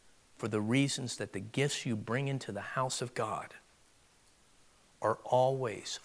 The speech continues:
always ultimately for your good. Sometimes blessings from God comes from the most routine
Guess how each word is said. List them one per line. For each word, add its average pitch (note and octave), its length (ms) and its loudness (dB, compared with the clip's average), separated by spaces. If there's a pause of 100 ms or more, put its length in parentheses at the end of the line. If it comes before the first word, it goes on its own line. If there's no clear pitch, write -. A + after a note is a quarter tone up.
(140)
always A#2 760 4 (140)
ultimately A2 540 -2
for - 160 -10
your G#2 200 -8
good. G#2+ 180 -12 (2500)
Sometimes C#3+ 840 2 (100)
blessings B2+ 500 2
from A2 220 -2
God A2 380 0
comes B2+ 260 2
from A2+ 220 0
the A2 80 2
most A2 340 0 (100)
routine A#2+ 800 0